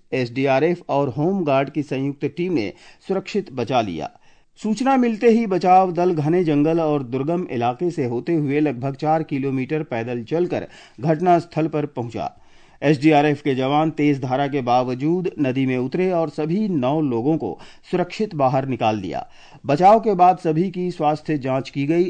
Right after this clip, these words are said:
और उन्हें सुरक्षित पाए जाने पर उनके परिवार वालों को सौंप दिया गया। ईरान ने कहा है कि होर्मुज जलडमरू मध्य से गुजरने वाले अधिकृत देशों के जहाजों को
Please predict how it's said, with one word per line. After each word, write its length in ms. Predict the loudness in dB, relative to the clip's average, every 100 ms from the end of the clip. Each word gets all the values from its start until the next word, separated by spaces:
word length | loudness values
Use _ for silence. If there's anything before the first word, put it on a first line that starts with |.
| 0
और 200 | -2 0
उन्हें 380 | -2 0 0 -2 -10 -20 -6
सुरक्षित 420 | -2 0 -2 -6
पाए 300 | 0 2 4
जाने 300 | 2 2 0
पर 180 | 0 -2
उनके 360 | -2 -4 -2 -2
परिवार 540 | -2 -4 -2 0 0 0
वालों 340 | -2 0 0
को 220 | -2 -6 -8
सौंप 360 | -6 -2 -2 -4
दिया 240 | -8 -6
गया। 220 | -8 -12 -14 -18 -20 -20 -20 _
ईरान 340 | 6 8 8 8
ने 100 | 4
कहा 240 | 4 6
है 180 | 6 4
कि 140 | 2 2
होर्मुज 640 | 4 6 6 4 2 2 0
जलडमरू 580 | 2 4 4 2 4 4
मध्य 320 | 4 2 0
से 180 | 0 0
गुजरने 400 | 0 -2 0 2
वाले 320 | 4 4 4
अधिकृत 600 | 2 0 -2 -2 -2 0
देशों 420 | 0 0 -2 0 -2
के 140 | 0
जहाजों 420 | -2 -2 -2 0 0
को 220 | -2